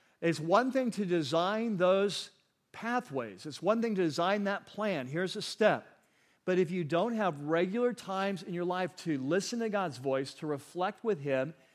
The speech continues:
to en-, kind of pull out those destinations, am I on track? What's my next step? I can guarantee you, you will not arrive at your destination.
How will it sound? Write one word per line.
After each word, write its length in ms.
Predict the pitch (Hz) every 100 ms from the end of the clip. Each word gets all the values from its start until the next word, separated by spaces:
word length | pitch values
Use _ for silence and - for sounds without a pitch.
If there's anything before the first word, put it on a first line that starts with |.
| _ _
to 300 | 190 175 170 -
en-, 240 | 160 151 135 -
kind 180 | 190 151
of 160 | -
pull 300 | - - 208 151
out 360 | 185 240 -
those 340 | 208 175 135 -
destinations, 1040 | 160 160 - 160 139 131 120 147 175 - _ 170
am 100 | 190
I 180 | 220
on 200 | 208 208
track? 360 | 196 151 143 147
What's 200 | 175 185
my 120 | 208
next 300 | 202 196 -
step? 380 | - 139 127 - _ _ -
I 140 | 175 180
can 240 | 190 180
guarantee 880 | 139 196 196 190 170 - - - 269
you, 220 | 165 143
you 180 | 143 170
will 120 | 175
not 180 | 160 180
arrive 320 | 165 127 151
at 60 | 175
your 100 | 165
destination. 580 | 175 - 233 277 -